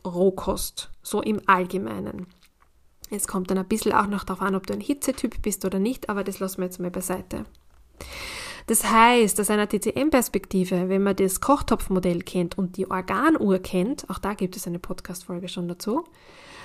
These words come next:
dann kann man relativ leicht schlussfolgern, dass ein kalter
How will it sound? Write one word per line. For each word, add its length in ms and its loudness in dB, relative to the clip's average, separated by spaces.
dann 400 6
kann 260 6
man 140 6
relativ 460 4
leicht 360 2
schlussfolgern, 1000 0
dass 260 0
ein 240 -2
kalter 920 4